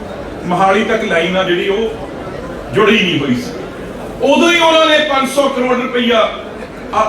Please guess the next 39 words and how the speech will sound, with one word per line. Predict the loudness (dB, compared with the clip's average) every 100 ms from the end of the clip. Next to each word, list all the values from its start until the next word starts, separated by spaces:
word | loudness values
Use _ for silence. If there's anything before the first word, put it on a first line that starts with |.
| 0
ਅਨਾਉਂਸ | 0 -2 -2 0
ਕਰਤਾ। | 0 2 0
ਅਸੀਂ | 0 -2
ਚੀਫ | -4 -4 -4
ਸੈਕਟਰੀ | -4 -2 -4
ਨੂੰ | -2
ਚਿੱਠੀ | -2 -2 0
ਪਾਈ | 2 2 4
ਆ | 2
ਵੀ | 2
ਜਲਦੀ | 0 2 0
ਤੋਂ | -2
ਜਲਦੀ | 0 0 2 0
ਅਫਸਰ | 2 0 2
ਲਾਓ, | 4 4 4 0 -4 -8 -4 -4
ਅਸੀਂ | -2 -2
ਉੱਥੇ | 0 0
ਪੌਟਲੀ | 0 0 0 -2
ਬਣਾਉਣੀ | 0 0 0 0
ਸ਼ੁਰੂ | 0 0
ਕਰੀਏ, | 0 2 2
ਪੈਸੇ | 4 2 2 2 2
ਆ |
ਜਿਹੜੇ | 2 2 0
ਚੀਫ | -2 -2
ਸੈਕਟਰੀ | -2 0 2
ਦੇ | 2 2
ਅਸੀਂ | -2 -4
ਖਾਤੇ | -4 -2 -4
'ਚ | -4
ਭੇਜਦੇ | -2 -2 -2 -4
ਪੰਜਾਬ | -2 -4 -4 -6
ਦੇ। | -8 -8 -8 -8 -8 -8 -2
ਉਸ | 0 4
ਤੋਂ | 4
ਬਾਅਦ | 4 2 0 -4 -10 -12 -12 -12 -12 -12 -12 -12 -12 -12 -10 -2 2
ਇੱਕ | 2 2
ਲਾਈਨ | 2 4 4
ਜਿਹੜੀ | 4 2